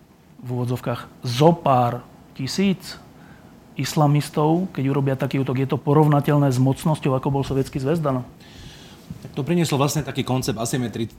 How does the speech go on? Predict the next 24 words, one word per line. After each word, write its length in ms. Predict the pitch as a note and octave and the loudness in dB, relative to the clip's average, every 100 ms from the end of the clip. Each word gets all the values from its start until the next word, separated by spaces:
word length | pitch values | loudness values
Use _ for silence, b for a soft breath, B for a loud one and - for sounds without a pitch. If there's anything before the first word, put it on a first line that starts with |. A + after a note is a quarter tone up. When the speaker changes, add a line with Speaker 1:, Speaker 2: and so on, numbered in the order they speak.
| - | -10
Speaker 2:
asymetrie 640 | B2 - A#2 G#2+ A2+ G2 | -8 -6 -6 -6 -4 -2
alebo 280 | G2+ G#2+ G2+ | -2 -4 -6
asymetrického 640 | A2+ - A2+ A2+ A2 C3+ A#2 | -4 -2 -2 -6 -6 -4 -2
konfliktu, 720 | A#2 A2+ C#3 - D3+ D#3+ E3 - | 0 2 2 4 6 6 6 0
pretože 320 | C3 B2+ B2 | -2 0 -2
predtým 360 | A2+ B2 D3 B2+ | 0 -2 -2 -4
ten 120 | B2 | -6
konflikt 360 | A#2 A#2+ C3 A2+ | -6 -6 -4 -2
bol 240 | G2 F#2 - | -2 -4 -10
symetrický 880 | - C#3 C3 A#2+ A#2 - - D#3 D#3 | -8 -4 -2 0 -2 -2 -2 -2 0
a 80 | |
bol, 320 | B2 B2+ C3 B2 B B B - | 0 2 2 0 B B B -8
nielen, 160 | F3 B3+ | -2 0
že 160 | D3+ C3 | 0 0
bol 160 | B2 | 2
ľahko 240 | C3+ - C#3+ | 4 6 6
uchopiteľný, 480 | A#2+ B2 A2 A2+ A2+ | 4 2 0 2 0
ja 80 | G#2 | 0
s 80 | A#2+ | -4
tým 80 | G2+ | -2
súhlasím, 480 | D#3 A#2+ - A#2+ | 0 0 0 -2
ale 160 | A2+ A2+ | -2 0
bol 200 | A#2 B2+ | 0 2
aj, 280 | A#2+ A#2 | 2 0